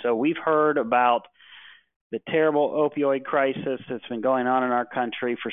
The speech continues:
se-, a number of years, and all the major pharmaceutical companies that have been, you know, sued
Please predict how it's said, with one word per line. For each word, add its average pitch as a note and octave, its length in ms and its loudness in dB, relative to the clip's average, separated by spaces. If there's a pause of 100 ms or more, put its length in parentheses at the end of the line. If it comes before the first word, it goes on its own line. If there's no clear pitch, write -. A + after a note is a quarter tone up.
se-, C3+ 160 -2
a A#2+ 80 -4
number A#2+ 360 0
of A2+ 100 0
years, A#2+ 500 0 (680)
and G#2 480 -2 (140)
all B2+ 280 0
the B2 80 -2
major B2 480 -4
pharmaceutical C#3 800 -2
companies B2+ 640 -2 (140)
that A2+ 140 0
have G2+ 200 -2
been, A2 340 -2 (520)
you - 60 -12
know, G3 120 -8 (260)
sued D3+ 640 2